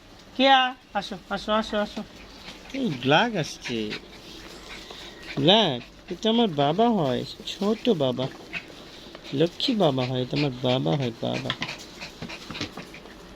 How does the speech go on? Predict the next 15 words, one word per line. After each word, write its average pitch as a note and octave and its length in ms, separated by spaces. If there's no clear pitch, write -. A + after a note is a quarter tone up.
জার্মান C3+ 420
আসছে, C3 300
ও, D#3+ 40
অরিও D3+ 220
আসছে। - 200
ক, - 20
মারামারি G3+ 380
করিস A3 220
না A3 100
তোরা G#3+ 200
কিন্তু G#3 240
একজন F#3 240
আরেকজনের E3+ 340
সাথে। A#2+ 180
কেয়া C4 160